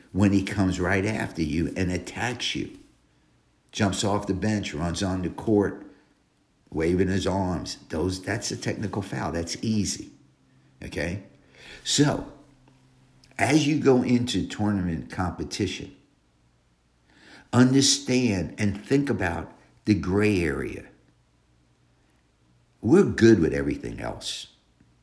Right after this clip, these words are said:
We're good with everything else. And when you see referees advancing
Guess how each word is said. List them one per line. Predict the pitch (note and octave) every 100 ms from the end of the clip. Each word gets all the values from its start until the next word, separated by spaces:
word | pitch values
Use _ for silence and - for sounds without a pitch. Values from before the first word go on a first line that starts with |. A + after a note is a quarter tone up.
| _ _ _ -
We're | A#2
good | E2+ C#2
with | C2+ -
everything | B1 A#1 G#1 -
else. | - - - _ _ _ _ - - -
And | G2+ G2+
when | G#2 A2+
you | F3
see | E3 - C#3 A#2 F2 E2+ - - _ _ _ _ _
referees | G2 A2+ A#2+ A2 A2 G2+ D#2
advancing | C#2+ - E2 F2+ G#2 - A2+ A2+ A2+